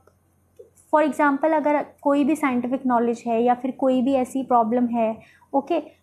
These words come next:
जिसको कोई भी समझने की, कोई भी इंडिविजुअल समझने की कोशिश कर रहा है। अब उसके दो कॉइन, मतलब दो साइड हो सकते हैं उसके, है ना, हर भी, हर चीज़ के दो साइड होती है। तो उसको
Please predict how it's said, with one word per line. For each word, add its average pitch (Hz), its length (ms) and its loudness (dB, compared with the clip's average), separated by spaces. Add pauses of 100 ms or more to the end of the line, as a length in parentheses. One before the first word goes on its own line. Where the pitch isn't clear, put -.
जिसको 262 280 -2
कोई 277 200 0
भी 285 180 0
समझने 262 560 0
की, - 320 -6
कोई 285 120 2
भी 302 120 2
इंडिविजुअल 269 420 0
समझने 262 420 0
की 277 80 -4
कोशिश 262 420 -4
कर 233 180 -2
रहा 202 120 -2
है। - 160 -10
अब 262 80 0
उसके 339 440 -4
दो 294 520 2 (440)
कॉइन, 262 440 2
मतलब 254 220 -2
दो 285 240 2
साइड 285 280 2
हो 214 60 0
सकते 214 320 -8
हैं 208 140 -6 (720)
उसके, 254 300 -4 (180)
है 262 60 -2
ना, 381 260 -2
हर 262 120 -2
भी, 294 220 -2 (120)
हर 285 160 2
चीज़ 294 320 -2
के 320 120 -4
दो 262 180 0
साइड 240 280 0
होती 196 240 -8
है। 233 80 -12 (360)
तो 381 100 2
उसको 359 380 -2